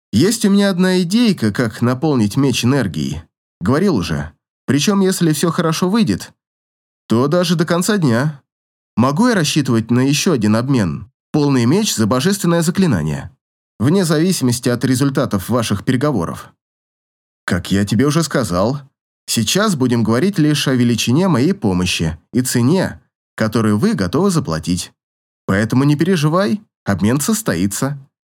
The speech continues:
Я сам очень заинтересован в такой подпитке. "Чудно. Тогда оставляем вас наедине. И вот еще".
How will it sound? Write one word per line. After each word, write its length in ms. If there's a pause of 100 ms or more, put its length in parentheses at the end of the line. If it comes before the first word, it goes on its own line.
(180)
Я 180
сам 260
очень 280
заинтересован 680
в 80
такой 260
подпитке. 640 (880)
"Чудно. 640 (500)
Тогда 300
оставляем 540
вас 220
наедине. 600 (340)
И 60
вот 240
еще". 440